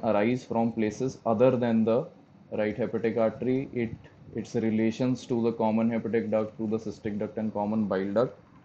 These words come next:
everything should be in the mind of the surgeon while operating in this area.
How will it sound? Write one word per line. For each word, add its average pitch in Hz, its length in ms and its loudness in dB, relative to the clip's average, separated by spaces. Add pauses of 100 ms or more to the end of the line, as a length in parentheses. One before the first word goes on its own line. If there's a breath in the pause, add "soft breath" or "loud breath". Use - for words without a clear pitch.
everything 117 680 0 (420)
should 139 280 2
be 143 100 4
in 131 140 4
the 123 80 2
mind 110 360 2
of 110 120 -2
the 110 100 -2
surgeon 104 420 -2
while 101 280 -2
operating 92 440 -4
in 85 140 -4
this 87 180 -8
area. 82 260 -8